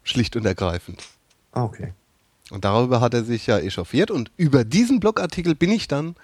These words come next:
Speaker 1: zu diesem Quiz gekommen. Also auf jeden Fall zu dieser Frage gibt es keine richtige Antwort.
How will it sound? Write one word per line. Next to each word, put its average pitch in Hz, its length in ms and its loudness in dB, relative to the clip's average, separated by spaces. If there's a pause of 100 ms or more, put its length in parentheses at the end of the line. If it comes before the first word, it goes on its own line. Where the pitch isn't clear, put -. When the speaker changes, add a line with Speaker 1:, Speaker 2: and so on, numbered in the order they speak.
(500)
Speaker 1:
zu - 240 0
diesem 156 280 0
Quiz - 240 -4
gekommen. - 380 -8 (1080)
Also 120 200 2
auf 123 140 0
jeden 123 180 4
Fall 113 220 0
zu - 100 -10
dieser 110 280 0
Frage 104 340 -2
gibt 120 240 -6
es 117 120 -8
keine 110 300 -2
richtige 98 360 -6
Antwort. 104 420 -6